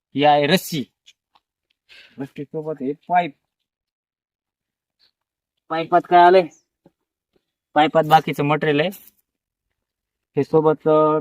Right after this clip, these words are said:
टूल किट आहे. हे पाईप आहे अँगल. आणि हे आहे आपला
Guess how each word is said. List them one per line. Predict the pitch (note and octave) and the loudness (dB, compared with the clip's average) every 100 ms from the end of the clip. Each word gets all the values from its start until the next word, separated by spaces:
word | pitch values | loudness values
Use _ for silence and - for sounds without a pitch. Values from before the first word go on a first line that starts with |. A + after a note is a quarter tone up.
| - | -4
टूल | E3 E3 F3 - | -6 -6 -8 -10
किट | C#3 | -4
आहे. | D#3 F#3+ _ _ _ _ _ _ _ C3+ | -4 -6 _ _ _ _ _ _ _ -18
हे | |
पाईप | - D3+ D#3 - | -12 -6 -6 -6
आहे | D#3 C#3+ | -8 -6
अँगल. | D3 D3+ E3 - _ _ _ _ _ _ _ _ A#2+ | -4 -4 -6 -10 _ _ _ _ _ _ _ _ -10
आणि | B2 C3 | -6 -4
हे | C#3+ | -2
आहे | C#3+ | -2
आपला | C#3 C#3+ D#3 | -2 -4 -6